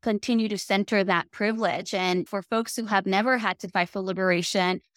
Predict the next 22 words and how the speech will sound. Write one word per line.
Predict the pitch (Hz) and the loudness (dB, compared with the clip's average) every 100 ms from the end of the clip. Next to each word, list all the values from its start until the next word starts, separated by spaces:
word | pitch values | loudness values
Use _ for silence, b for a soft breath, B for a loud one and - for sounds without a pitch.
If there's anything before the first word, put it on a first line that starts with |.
| - | -2
I | 214 | -2
can | 247 226 | 0 0
totally | 247 262 330 247 | 2 2 2 0
understand | 220 202 196 202 - 247 254 233 208 | 2 2 0 -4 -2 0 2 2 2
that | 202 185 180 175 | 2 2 2 2
that's | 202 196 - | 2 2 0
a | 208 | -2
concept | 202 190 190 254 233 196 | 0 0 0 0 -2 -2
that | 196 180 - | -2 -4 -2
they | 208 196 - - _ | 0 0 -4 -16 _
may | 208 208 202 | -2 0 2
not | 190 196 320 | 4 4 4
be | 226 190 | 2 0
able | 180 180 185 | 0 -2 -4
to | 190 | -6
comprehend, | - 180 170 180 175 175 110 185 | -4 -2 -2 -2 -2 -4 -8 -4
right? | 185 180 202 | 2 2 2
Because | 220 - 208 | -2 -6 0
they're | 214 208 | 4 4
only | 226 233 247 | 4 4 6
understanding | 226 202 190 - - 220 277 208 | 6 6 2 -2 0 2 4 2
it | 175 - | 2 -2